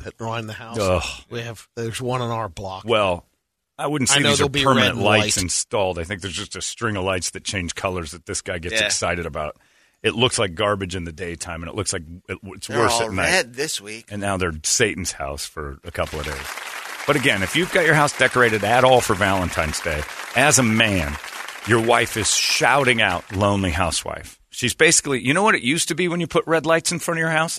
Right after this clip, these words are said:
Speaker 2: A brothel.
Speaker 3: <laughs>
Speaker 2: So it's basically screaming, "Somebody come here and f-, properly." It's not happening.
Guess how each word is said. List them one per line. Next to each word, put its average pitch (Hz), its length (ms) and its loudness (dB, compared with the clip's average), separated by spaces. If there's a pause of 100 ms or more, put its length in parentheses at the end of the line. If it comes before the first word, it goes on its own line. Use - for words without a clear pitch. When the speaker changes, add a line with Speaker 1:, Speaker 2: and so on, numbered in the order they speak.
Speaker 2:
A 135 80 4
brothel. 110 800 4 (240)
Speaker 3:
<laughs> 135 440 -12
Speaker 2:
So 143 140 4
it's 117 120 0
basically 143 380 2
screaming, 110 340 0
"Somebody 151 760 2
come 123 340 2
here 92 200 0
and 78 180 -6
f-, - 640 6
properly." 82 600 -2 (1400)
It's - 120 -8
not 151 240 6
happening. 107 540 2